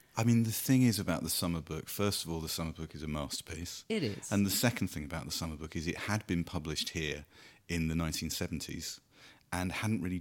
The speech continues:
Speaker 1: done anything. And I, I, I, I make this point because I think listeners, we sort of take that book as a, for granted now as a bit of a classic because you've done such a fantastic job on bringing it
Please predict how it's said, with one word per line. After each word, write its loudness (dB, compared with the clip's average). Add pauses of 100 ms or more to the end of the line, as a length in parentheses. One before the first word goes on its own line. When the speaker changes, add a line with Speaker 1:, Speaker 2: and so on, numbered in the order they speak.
Speaker 1:
done 2
anything. -4 (960)
And 4
I, 4 (160)
I, 2
I, 4
I 6
make 10
this 2
point 2
because -4
I 2
think 2
listeners, 0 (720)
we 4
sort 6
of -2
take 0
that -2
book -2
as 0
a, 2 (420)
for -2
granted 4
now -2
as -2
a -6
bit -2
of -8
a -8
classic -2
because -4
you've -2
done 2
such -2
a -4
fantastic -2
job -2
on 0
bringing 4
it 2